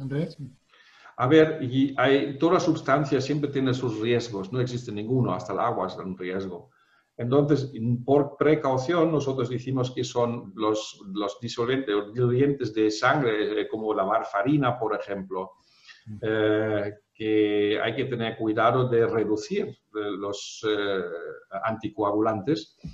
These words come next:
Speaker 1: Mm.
Speaker 2: porque, claro, eh, si tú tomas un anticoagulante siendo sano, pues no está nada recomendado, porque de hecho es la misma sustancia que el matarratas.
Speaker 1: Mm.
Speaker 2: Em,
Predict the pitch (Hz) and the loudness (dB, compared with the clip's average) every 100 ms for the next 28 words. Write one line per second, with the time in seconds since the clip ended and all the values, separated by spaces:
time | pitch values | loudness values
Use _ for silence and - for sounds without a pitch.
0 | - _ 113 104 120 110 120 113 - 147 | -18 _ -16 -8 -6 -4 -2 -4 2 4
1 | 127 - 110 107 117 131 123 135 139 123 | 4 0 -6 -6 -8 -6 -2 0 2 2
2 | - - - 110 107 110 120 123 117 117 | -2 -12 -10 -8 -4 -4 -4 -2 0 2
3 | 135 147 110 - 113 113 113 107 - 127 | 0 0 -4 -4 -4 -2 -4 -6 0 2
4 | 127 139 131 113 107 113 107 110 123 110 | 2 0 0 -4 -4 -4 -4 0 0 0
5 | 107 101 104 143 107 95 101 95 - 104 | -2 -6 -2 0 0 -4 -4 -6 -6 -8
6 | - 117 107 104 92 90 98 98 98 104 | -2 0 0 -2 -8 -8 -8 -10 -10 -10
7 | - 107 104 98 95 92 - 92 143 - | -8 -8 -6 -8 -6 -8 -8 0 0 -2
8 | - - _ _ _ _ 113 110 _ 117 | -12 -20 _ _ _ _ -20 -20 _ -4
9 | 113 113 113 117 117 117 | 2 2 2 0 -2 -4